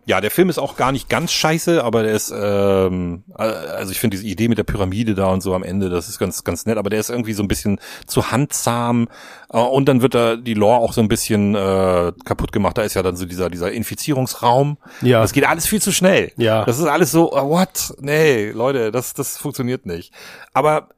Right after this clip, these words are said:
Speaker 1: es wird noch schlimmer. Denn, äh, drei Jahre später kommt Alien versus Predator zwei, da hab ich mir nicht mal mehr aufgeschrieben, von wem der Film ist, weil das ist, das ist eine Frechheit. Das ist, das ist wirklich, das
Speaker 2: Genau,
Speaker 1: ist
Speaker 2: der,
Speaker 1: unfassbar.
Speaker 2: der sch-, schließt eigentlich fast nahtlos an eins an.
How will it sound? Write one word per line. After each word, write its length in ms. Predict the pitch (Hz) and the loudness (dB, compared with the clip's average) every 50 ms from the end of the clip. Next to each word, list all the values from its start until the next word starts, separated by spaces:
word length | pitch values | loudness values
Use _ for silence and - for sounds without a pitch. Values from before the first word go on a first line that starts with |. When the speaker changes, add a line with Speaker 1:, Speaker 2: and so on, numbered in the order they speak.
| _ _ _ _ - - - - _ _ _ - - - | _ _ _ _ -20 -20 -20 -20 _ _ _ -14 -6 -2
Speaker 1:
es 200 | 160 151 120 127 | -2 0 2 2
wird 140 | 170 170 - | 2 2 0
noch 120 | 139 - | -2 -2
schlimmer. 440 | - 160 190 185 120 98 - 87 - _ _ _ _ _ _ _ _ _ _ _ - | 0 0 0 0 -2 -4 -6 -8 -12 _ _ _ _ _ _ _ _ _ _ _ -4
Denn, 200 | 135 135 139 143 | -2 -2 -2 -2
äh, 520 | 139 131 135 135 135 139 135 131 131 131 127 | -2 0 0 2 4 4 4 4 2 0 0
drei 200 | 127 135 127 147 | -2 -2 -2 0
Jahre 180 | 156 147 143 135 | -2 -2 -2 -4
später 320 | - - 190 175 160 127 | -6 -6 -6 -4 -4 -4
kommt 220 | - - 120 - | -4 -4 -4 -4
Alien 240 | - 123 139 147 135 | -4 -4 -4 -4 -2
versus 240 | 127 127 123 123 - | -2 -2 -2 -2 -2
Predator 380 | - - 135 131 117 110 104 - | 0 0 0 0 0 -2 -4 -4
zwei, 260 | - - 139 131 120 | -4 -2 -2 -2 0
da 80 | 110 | -2
hab 80 | 110 117 | -2 -2
ich 80 | 113 - | -2 -2
mir 60 | 127 | -2
nicht 100 | 123 117 | 0 2
mal 80 | 123 | 2
mehr 140 | 117 113 - | 2 2 2
aufgeschrieben, 480 | 117 147 - - - - - 98 90 90 | 0 0 0 -2 -6 -4 -4 -6 -6 -6
von 180 | - 92 90 | -6 -6 -4
wem 140 | 95 104 113 | -2 -2 0
der 100 | 104 95 | 0 -2
Film 240 | - - 101 95 101 | -2 -2 -2 -2 -2
ist, 160 | 104 - - | -2 -2 -2
weil 80 | 101 92 | -4 -2
das 120 | 92 95 | -2 -4
ist, 180 | 98 87 85 - | -6 -8 -8 -8
das 60 | 101 | -8
ist 60 | 101 82 | -6 -6
eine 60 | - | -8
Frechheit. 440 | - - - 78 - - 78 - - | -8 -8 -10 -10 -10 -12 -14 -10 -8
Das 140 | - 98 98 | -6 -6 -6
ist, 160 | 90 - - | -6 -6 -8
das 120 | - 87 85 | -8 -8 -8
ist 100 | 85 85 | -8 -8
wirklich, 260 | 87 - 87 85 - | -8 -8 -10 -4 0
das 100 | - 135 | 2 4
Speaker 2:
Genau, 100 | 123 139 | 4 4
Speaker 1:
ist 80 | 127 101 | 6 6
Speaker 2:
der, 160 | 147 151 156 | 6 6 6
Speaker 1:
unfassbar. 560 | - - 156 147 147 143 147 - - - - | 6 4 2 2 2 2 2 0 -2 -6 -10
Speaker 2:
der 100 | - 214 | -10 -8
sch-, 40 | 165 - - - | -8 -6 -4 0
schließt 320 | 139 143 156 151 - - | 2 4 4 4 4 2
eigentlich 240 | 147 139 135 127 - | 2 2 2 2 2
fast 220 | - 123 - - | 0 0 2 4
nahtlos 320 | 127 131 131 139 135 120 117 | 4 4 4 4 2 2 2
an 100 | 104 - | 0 2
eins 300 | - 110 127 127 - - | 2 2 2 2 2 2
an. 260 | 123 139 175 196 | 2 4 4 4